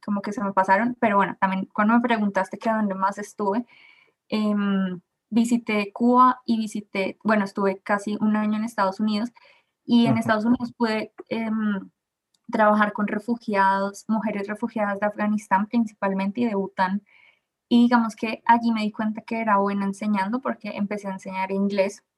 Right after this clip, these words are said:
Speaker 1: y súper básico para ellas, Y digamos que esa experiencia me, o sea, desde ahí empecé a darme cuenta que era buena enseñando.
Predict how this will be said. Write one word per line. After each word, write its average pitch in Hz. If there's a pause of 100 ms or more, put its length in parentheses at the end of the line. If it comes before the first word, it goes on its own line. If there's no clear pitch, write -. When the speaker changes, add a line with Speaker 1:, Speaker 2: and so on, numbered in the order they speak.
(460)
Speaker 1:
y 220
súper 233
básico 202
para 202
ellas, 220 (680)
Y 254
digamos 240
que 262
esa 262
experiencia 220 (260)
me, 208 (560)
o 233
sea, -
desde 208
ahí 233 (180)
empecé 214
a 196
darme 190
cuenta 226
que 214
era 196
buena 202
enseñando. 196